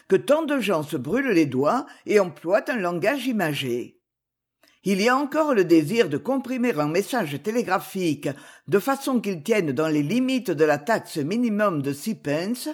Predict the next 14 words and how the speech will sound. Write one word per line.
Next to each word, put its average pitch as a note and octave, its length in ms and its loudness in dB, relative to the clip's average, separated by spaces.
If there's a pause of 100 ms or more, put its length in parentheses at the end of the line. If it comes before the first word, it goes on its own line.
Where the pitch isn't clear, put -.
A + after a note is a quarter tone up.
(420)
désir A3 520 2
qui C4 140 -4
fait F#3+ 220 0
envoyer A#3 440 4
une D#3+ 200 2
phrase D3+ 320 -4
ambiguë, E3+ 680 0 (240)
un F3+ 120 0
cryptogramme, G#3 960 0 (260)
alors G#3+ 360 2
que E3+ 80 -4
pour D3 220 -6
sept C4+ 340 -2
pence, F#3 400 0